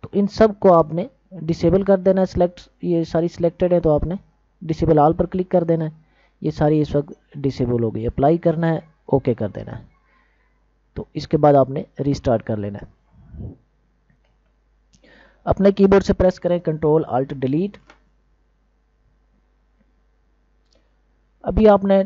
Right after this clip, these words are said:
task manager open करना है, right click और यहाँ पे task manager पे click कर देना है।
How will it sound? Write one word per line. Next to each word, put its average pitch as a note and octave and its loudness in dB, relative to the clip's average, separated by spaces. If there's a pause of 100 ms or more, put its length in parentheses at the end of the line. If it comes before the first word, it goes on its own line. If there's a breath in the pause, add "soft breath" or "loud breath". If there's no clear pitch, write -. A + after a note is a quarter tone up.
task F3 0
manager F#3+ 0
open F3+ 2
करना F3 -4
है, F3 -2
right D#3+ 0
click E3+ -2
और D3 0
यहाँ C#3 -2
पे C#3+ -4 (360)
task C#3+ -2
manager D#3 -4
पे - -6
click F3 -8
कर F3 -2
देना E3+ -2
है। E3 -10